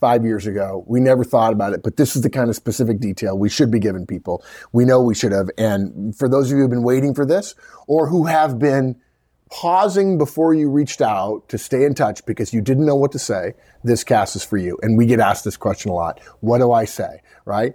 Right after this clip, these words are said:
And in this cast, we're gonna give you some examples so you know exactly what to say. And if you, if this doesn't answer your specific situation, come to the forums and Wendy or I will answer your specific question.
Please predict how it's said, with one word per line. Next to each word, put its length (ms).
And 100
in 120
this 120
cast, 360
we're 120
gonna 120
give 100
you 60
some 160
examples 600
so 220
you 280
know 380
exactly 720
what 260
to 100
say. 400
And 120
if 140
you, 160
if 200
this 200
doesn't 340
answer 320
your 180
specific 380
situation, 520
come 240
to 40
the 80
forums 400
and 160
Wendy 280
or 120
I 160
will 240
answer 360
your 180
specific 320
question. 400